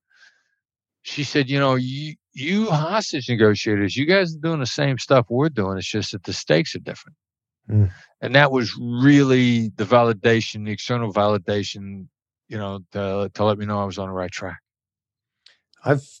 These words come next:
Speaker 2: thoroughly enjoyed this, Chris, and I can't recommend your book enough, Never Split the Difference, available wherever you get books. And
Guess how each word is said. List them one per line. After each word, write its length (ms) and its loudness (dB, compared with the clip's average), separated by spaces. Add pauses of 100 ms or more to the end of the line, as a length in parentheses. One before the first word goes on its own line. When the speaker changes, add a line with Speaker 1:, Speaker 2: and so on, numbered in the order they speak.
(360)
Speaker 2:
thoroughly 540 6
enjoyed 460 -2
this, 240 -8
Chris, 420 -6
and 260 2
I 100 2
can't 380 2
recommend 500 6
your 100 6
book 400 0 (160)
enough, 440 6
Never 200 4
Split 220 0
the 60 0
Difference, 640 2
available 640 6
wherever 320 8
you 160 6
get 180 2
books. 400 0
And 300 6